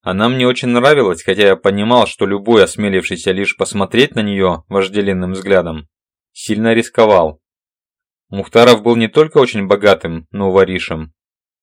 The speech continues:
но еще и мстительным, сильным, жестоким человеком, не привыкшим останавливаться ни перед чем. Если бы ему вдруг показалось, что между нами может произойти что-то похожее на роман,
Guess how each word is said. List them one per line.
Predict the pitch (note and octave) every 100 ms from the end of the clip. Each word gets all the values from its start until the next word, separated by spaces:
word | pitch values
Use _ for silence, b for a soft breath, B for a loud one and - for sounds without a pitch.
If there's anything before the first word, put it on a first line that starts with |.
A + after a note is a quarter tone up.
| _
но | G#2+
еще | A2 - D3
и |
мстительным, | C#3+ B2 - D3+ D#3 A2+ F#2+ E2+
сильным, | - - A#2+ C3+ A2+ E2+ D#2+
жестоким | F2+ F#2 - A2+ A2+ F#2+
человеком, | G#2 G2+ G#2+ B2 G2+ E2+ D2+ _ _ _ _ _ _ _
не | A2+ A#2+
привыкшим | C#3+ C#3 D3 - A2+
останавливаться | G2+ - G#2 A2 B2 G#2 F#2+ F#2
ни | F#2
перед | F2+ F#2+ F#2
чем. | - F#2 D#2+ D#2 _ _ _ _ _ _ _ _ _ _ _
Если | B2+ D3+ D3+
бы | C3+
ему | C3 C3+
вдруг | B2 C3 B2
показалось, | A#2+ A#2+ G#2+ A#2+ A#2 G2
что | -
между | G#2 G#2+ G2+ G#2+
нами | A2+ A2 F#2 D#2+
может | G2 G#2 F#2
произойти | - G2+ G2 G2+ G2 G2
что-то | - F#2+ F#2
похожее | G2+ - G#2 F#2+
на | F#2 F#2+
роман, | F#2+ A#2 D3